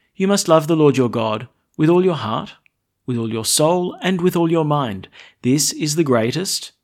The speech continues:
and the first commandment. The second resembles it. You must love your neighbor as yourself. On these two commandments hang the whole law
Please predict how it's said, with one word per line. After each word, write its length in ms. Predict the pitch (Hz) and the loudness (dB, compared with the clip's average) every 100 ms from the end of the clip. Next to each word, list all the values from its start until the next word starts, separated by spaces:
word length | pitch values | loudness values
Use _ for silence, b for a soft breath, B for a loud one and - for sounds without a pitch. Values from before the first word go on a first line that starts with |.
| - | -6
and 140 | 147 | -4
the 40 | 156 | -2
first 360 | 151 143 135 | 0 -2 -2
commandment. 600 | 143 135 117 107 101 90 - _ _ _ _ _ _ _ _ _ | -4 -2 -4 -8 -12 -12 -20 _ _ _ _ _ _ _ _ _
The 80 | - | -4
second 640 | 120 165 160 147 117 120 - | 0 2 2 0 -4 -6 -6
resembles 580 | - 120 123 123 123 110 | 0 0 2 0 -2 -4
it. 240 | - - - _ _ _ _ _ _ _ _ | -8 -14 -20 _ _ _ _ _ _ _ _
You 120 | 131 | 2
must 300 | 131 120 - | 2 0 0
love 220 | 117 117 | 0 2
your 160 | 120 107 | 0 0
neighbor 600 | 113 120 107 101 92 87 - | 0 0 0 -2 -4 -8 -10
as 160 | 107 | -6
yourself. 720 | 101 95 - 98 90 - - _ _ _ _ _ _ _ _ _ _ _ | -4 -4 -2 -4 -6 -14 -20 _ _ _ _ _ _ _ _ _ _ _
On 180 | 113 110 | -4 0
these 300 | 110 151 - | 4 4 6
two 160 | 175 175 | 2 2
commandments 720 | 165 151 135 135 175 196 - | 2 2 0 -2 -4 -4 -8
hang 320 | - 117 113 | -4 -4 -4
the 80 | 107 | -4
whole 280 | 117 110 113 | -4 -2 0
law 400 | 123 175 247 | 2 2 -2